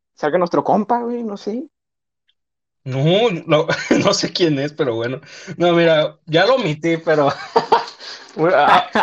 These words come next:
Speaker 2: ya van dos veces que nos envían audios raros, ¿eh? Sí, por fa-, gente, de preferencia, envíennos audios de que tengan co-, que ver con el tema. <laughs> Porque la otra vez nos
Speaker 1: Sí, que
Speaker 2: enviaron
Speaker 1: tengan
Speaker 2: un
Speaker 1: que ver
Speaker 2: audio
Speaker 1: con
Speaker 2: de
Speaker 1: qué.
Speaker 2: ah,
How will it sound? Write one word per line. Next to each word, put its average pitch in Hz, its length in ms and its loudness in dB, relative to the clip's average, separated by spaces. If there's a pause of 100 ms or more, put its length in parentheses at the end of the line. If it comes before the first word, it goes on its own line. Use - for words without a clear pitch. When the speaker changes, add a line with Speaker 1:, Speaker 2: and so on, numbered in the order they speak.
(160)
Speaker 2:
ya 190 160 4
van 277 140 2
dos 277 140 2
veces 269 160 -2
que 285 100 2
nos 262 160 -4
envían 226 380 0
audios 254 360 2
raros, 214 400 2
¿eh? 262 200 2 (1600)
Sí, - 320 -12
por 185 140 2
fa-, 190 220 0
gente, 208 320 2
de 214 120 2
preferencia, 202 640 2
envíennos 214 480 0
audios 226 500 0 (100)
de 147 400 2
que 147 80 -2
tengan 175 360 -2
co-, 160 360 -2
que 139 140 2
ver 139 180 2
con 202 240 0
el 135 160 -2
tema. 180 440 -2 (560)
<laughs> 311 260 -8
Porque 202 260 2
la 214 100 4
otra 254 140 0
vez 254 100 2
nos 269 140 0
Speaker 1:
Sí, - 160 6
que 214 100 6
Speaker 2:
enviaron - 0 -
Speaker 1:
tengan 180 260 4
Speaker 2:
un - 20 -6
Speaker 1:
que 156 120 4
ver 151 160 6
Speaker 2:
audio - 0 -
Speaker 1:
con 175 160 4
Speaker 2:
de - 20 -8
Speaker 1:
qué. 151 240 2
Speaker 2:
ah, 185 240 -4